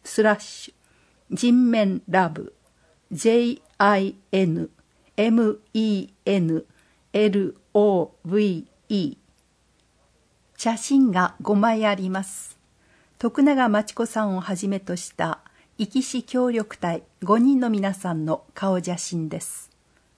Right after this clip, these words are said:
写真終わり。音訳は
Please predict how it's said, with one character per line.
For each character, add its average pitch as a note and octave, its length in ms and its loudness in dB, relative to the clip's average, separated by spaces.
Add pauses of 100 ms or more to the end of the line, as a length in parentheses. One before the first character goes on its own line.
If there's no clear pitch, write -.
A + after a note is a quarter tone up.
(160)
写 G3+ 200 -2
真 G3 460 -6
終 F3+ 80 -6
わ E3+ 200 -2
り。 - 120 -18 (1800)
音 B3+ 260 6
訳 B3 320 -2
は D#3+ 260 0